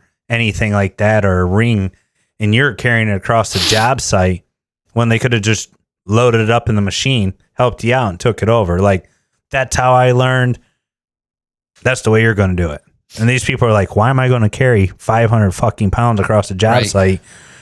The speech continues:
Speaker 1: take me an hour and run me down when you could just put it on the machine?"
Speaker 2: And it's, uh, and it goes even more beyond that. Like, w-, where I get, because at the same time, I think we all acknowledge that the,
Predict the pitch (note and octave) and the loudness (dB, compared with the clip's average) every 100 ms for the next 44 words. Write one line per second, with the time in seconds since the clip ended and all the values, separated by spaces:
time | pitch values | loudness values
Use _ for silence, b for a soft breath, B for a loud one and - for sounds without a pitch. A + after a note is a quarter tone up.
0 | B C#3+ A#2+ A2+ G#2 - A#2 C3+ C3+ F#2 | B -6 -2 0 0 -2 -2 0 2 2
1 | F2+ - _ _ _ A#2+ G#2+ G2+ B2 B2+ | 0 -4 _ _ _ -2 -2 0 0 2
2 | A#2 G#2+ F#2+ A2+ C#3 F#2+ F2 - _ _ | 2 0 0 0 0 -2 -4 -10 _ _
3 | _ _ - A#2 A2 G2+ A2 A#2 G#2+ G#2+ | _ _ -4 -2 0 2 0 0 -2 -4
4 | - A2 G#2+ G#2+ G2+ F2+ - C#3+ F#2+ - | -2 0 0 0 0 0 -2 -2 -4 -8
5 | b b _ _ E3+ F3 F3 - - C#3+ | b b _ _ -4 -2 -2 -4 -6 -6
6 | C3 - - _ _ - C3 C#3 E3 F3 | -6 -10 -20 _ _ -6 -4 0 0 0
7 | B2+ A#2 A#2 A#2 A2 G#2 G2+ A2 A#2+ - | -2 0 0 0 0 -2 -2 -2 -4 -6
8 | A#2 G#2+ - G2+ A#2+ - - B2 A#2+ E3 | -6 -6 -8 -14 -12 -12 -6 -4 -2 -4
9 | D#3+ - B2 - _ _ - D#3 G3 F#3+ | -6 -10 -16 -20 _ _ -8 -2 -2 -2
10 | F#3+ - G#3+ F3 D3 C#3 B2+ D3 C#3+ A#2 | -4 -2 -2 -2 -2 -2 -4 -4 -4 -2
11 | A#2 A#2 A2 A2+ G#2+ G#2+ G#2 A#2 G#2+ | 0 0 -2 -4 -2 -2 -4 -8 -6